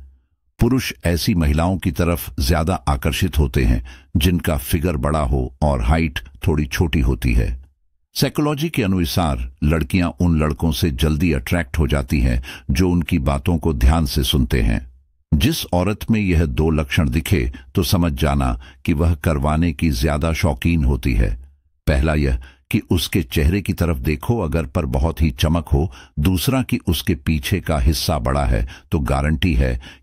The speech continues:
कि वह औरत करवाने की शौकीन है। हिम्मत हारने वालों को रास्ते छोटे ही नजर आते हैं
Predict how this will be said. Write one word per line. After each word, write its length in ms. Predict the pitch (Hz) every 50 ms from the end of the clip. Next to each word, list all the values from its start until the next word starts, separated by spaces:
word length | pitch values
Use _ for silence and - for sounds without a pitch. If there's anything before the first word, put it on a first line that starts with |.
| -
कि 80 | - 90
वह 200 | 71 69 80 82 - -
औरत 320 | - 73 73 71 80 - -
करवाने 500 | - 85 76 69 67 69 71 76 78 73
की 180 | - - 90
शौकीन 520 | 78 - - 73 65 - - 85 73 67 64
है। 240 | 60 60 - - - - - - _ _ _ _ _ _ _ -
हिम्मत 440 | - 113 110 110 120 131 127 - -
हारने 340 | 82 82 80 67 80 82 82
वालों 360 | 67 69 71 73 80 80 80
को 160 | 73 - 85 82
रास्ते 440 | 67 73 76 85 - - - 92
छोटे 380 | 78 - - - 80 76 - 85
ही 160 | 71 71 82
नजर 340 | 71 67 71 65 71 73 64
आते 240 | 64 60 - - 64
हैं 160 | 60 60 57